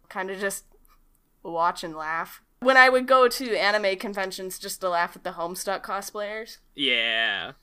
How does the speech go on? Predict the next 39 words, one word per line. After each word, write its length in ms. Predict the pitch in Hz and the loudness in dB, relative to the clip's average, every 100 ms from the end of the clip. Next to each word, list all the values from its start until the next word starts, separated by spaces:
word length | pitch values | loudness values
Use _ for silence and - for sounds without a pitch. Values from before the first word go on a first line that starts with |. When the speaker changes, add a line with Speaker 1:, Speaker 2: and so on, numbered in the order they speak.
| - | -12
Speaker 1:
One 340 | 214 277 320 | 0 0 4
fascinating 560 | 311 302 302 269 262 233 | 2 2 0 -2 -4 -6
thing 160 | 220 | -6
about 240 | 214 208 - | 0 0 2
Flat 220 | 190 170 | 0 0
Earth 220 | 175 180 | -4 -6
is 140 | 202 196 | -6 -6
that 140 | 190 | -4
there 200 | 202 196 | -2 -2
are 40 | |
hundreds 520 | 190 208 214 214 214 208 | -4 -6 -8 -6 -8 -8
of 100 | 190 | -8
different 320 | 196 202 190 | -8 -10 -10
theories 340 | 190 185 185 | -6 -6 -4
on 160 | 180 196 | -4 -6
how 180 | 180 175 | -6 -6
the 80 | 180 | -6
Flat 300 | 180 156 - | -6 -6 -8
Earth 240 | 160 - | -14 -10
works. 640 | 208 247 170 151 - - - | 0 0 0 -6 -14 -16 -14
You 180 | 208 208 | -2 0
know, 340 | 190 185 143 - - 101 | 2 2 -2 -8 -14 -4
uh, 240 | 175 196 185 | 0 2 2
going 260 | 214 220 | 2 2
back 240 | 208 202 - | 4 2 0
to 80 | 202 | 6
Hologram 520 | 240 254 220 185 175 | 8 8 4 -2 -4
Moon, 280 | 160 156 180 _ _ _ _ _ _ _ | -8 -12 -16 _ _ _ _ _ _ _
you 200 | 220 226 | -4 2
know, 240 | 202 185 | 4 2
some 280 | 190 240 220 | 0 2 2
Flat 300 | - 214 196 | 4 2 2
Earthers 520 | 202 254 262 208 196 - | 2 -2 0 -4 -4 -4
were 100 | 185 | -2
like, 340 | 180 180 - | 0 -2 -2
"Okay, 320 | 185 185 185 | -4 -4 -8
wait, 340 | 165 220 240 - | -4 0 0 0
Hologram 600 | 220 220 208 202 190 185 | 2 4 2 0 -2 -4
Moon 380 | 190 185 190 | -6 -6 -8